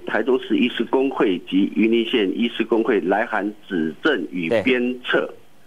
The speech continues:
Speaker 1: 本委员会会建请理事会督促苏理事长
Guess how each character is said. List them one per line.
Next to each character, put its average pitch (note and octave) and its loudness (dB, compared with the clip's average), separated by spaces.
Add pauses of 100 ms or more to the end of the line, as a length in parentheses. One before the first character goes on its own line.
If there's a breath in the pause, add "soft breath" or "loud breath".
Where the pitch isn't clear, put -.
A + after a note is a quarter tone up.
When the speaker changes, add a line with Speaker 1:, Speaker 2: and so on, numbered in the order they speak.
(560 loud breath)
Speaker 1:
本 D#3+ 2
委 C#3+ 4
员 A#2 4
会 - 0 (120)
会 A2+ 2
建 B2 0
请 F#2 2
理 E2+ 2
事 G#2 2
会 G2 2 (380)
督 C#4 4
促 G#2 2
苏 - 2
理 G#2 2
事 G#2 -2
长 E2+ -2